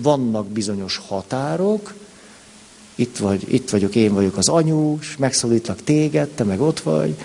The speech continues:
akkor vannak határok köztünk, te is valaki vagy, én is valaki vagyok. És ahogyan az anya azt közvetíti a pici magzata számára, hogy én is külön vagyok, és te is külön vagy, de most együtt vagyunk, de külön vagyunk, de együtt.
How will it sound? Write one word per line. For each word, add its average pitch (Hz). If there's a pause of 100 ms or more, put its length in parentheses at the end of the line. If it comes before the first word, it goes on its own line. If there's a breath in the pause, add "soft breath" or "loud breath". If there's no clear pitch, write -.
akkor 135
vannak 113
határok 143
köztünk, 139 (360 loud breath)
te 156
is 156
valaki 156
vagy, 147
én 151
is 151
valaki 151
vagyok. 143 (1300 loud breath)
És -
ahogyan 131
az 127
anya 196
azt 202
közvetíti 135
a 120
pici 175
magzata 139
számára, 120 (300 loud breath)
hogy 123
én 180
is 151
külön 151
vagyok, 123
és 110
te 139
is 117
külön 110
vagy, 160 (280)
de 113
most 104
együtt 110
vagyunk, 113
de 160
külön 123
vagyunk, 127
de 113
együtt. 160